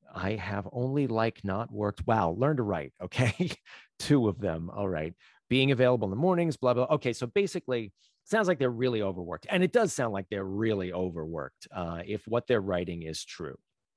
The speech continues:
Um, I would say, number one, you're probably at the wrong place. So go try to find a job somewhere else.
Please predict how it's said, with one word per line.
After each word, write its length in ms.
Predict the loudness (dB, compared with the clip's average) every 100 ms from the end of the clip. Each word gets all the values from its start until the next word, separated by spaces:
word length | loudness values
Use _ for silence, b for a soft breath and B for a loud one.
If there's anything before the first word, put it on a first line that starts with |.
| _ _ _ -10 0
Um, 420 | 2 4 2 0 B B -2
I 100 | 2
would 140 | 4
say, 140 | 2 0
number 200 | 0 0
one, 200 | 0 -2
you're 100 | -4
probably 260 | -4 -4
at 60 | -2
the 80 | -2
wrong 160 | -6
place. 400 | -8 -12 -12 -18 -20 b b b
So 480 | 0 4 6 4 2
go 440 | 2 2 2 2
try 200 | -2 -4
to 60 | -4
find 220 | -4 -4
a 40 |
job 280 | -2 -2 -2
somewhere 420 | -6 -6 -6 -6 -8
else. 360 | -10 -12 -14